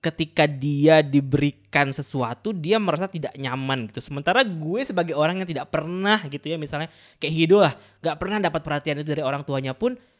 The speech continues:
merasa, "Nih orang kok gini?" gitu. Nah, itu yang selalu gue nggak bisa relate sama Yurim sebenarnya. Kayak, apalagi sebenarnya yang lo cari gitu. Makanya masuk akal dong ketika gue bikin artikel kayak, "Yurim ini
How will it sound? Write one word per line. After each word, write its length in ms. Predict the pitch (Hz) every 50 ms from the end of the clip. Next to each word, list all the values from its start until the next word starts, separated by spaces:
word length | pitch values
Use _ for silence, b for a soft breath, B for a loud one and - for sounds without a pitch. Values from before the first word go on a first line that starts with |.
| b b _
merasa, 580 | - 196 202 202 208 214 208 302 311 254 190 - - _ _ _ _ _ _ _ _ _ _ _ -
"Nih 160 | 190 196 233
orang 400 | 208 190 185 202 233 269 277 269
kok 240 | 269 294 294 220 185
gini?" 600 | 185 175 226 294 320 302 262 233 220 220 214 208
gitu. 380 | 165 135 131 127 - - 113 107 -
Nah, 120 | - 202
itu 180 | 196 226 226 302
yang 180 | 294 294 262
selalu 440 | 214 196 208 180 170 165 180 214 240
gue 200 | 202 175 170 247 262
nggak 180 | 247 185 160 156
bisa 220 | 156 147 - 160
relate 300 | 151 160 185 208 202 202
sama 220 | - 180 160 160
Yurim 360 | 151 156 165 185 208 226 196 165
sebenarnya. 480 | 151 156 135 123 123 123 120 127 127
Kayak, 300 | 127 - 135 135 139 131 b b b b
apalagi 460 | b 196 - - 247 262 294 294 262
sebenarnya 480 | 262 - 214 180 180 175 175 175 170 165
yang 40 | 156
lo 80 | 147
cari 440 | 147 - 165 160 175 180 170 127 123
gitu. 160 | 123 - 123 117
Makanya 460 | 139 165 160 220 254 285 254 - - _ _ _
masuk 280 | - 185 196 196 - 214
akal 280 | - 233 - - 285
dong 240 | 262 185 170 190 202
ketika 320 | - 196 190 185 170 180 170
gue 220 | 170 156 151 160
bikin 320 | 147 151 156 175 196 202 -
artikel 400 | - 180 170 - 170 156 - 185
kayak, 320 | 180 190 156 - - _ _ -
"Yurim 400 | 190 180 190 220 240 269 302 453
ini 100 | 622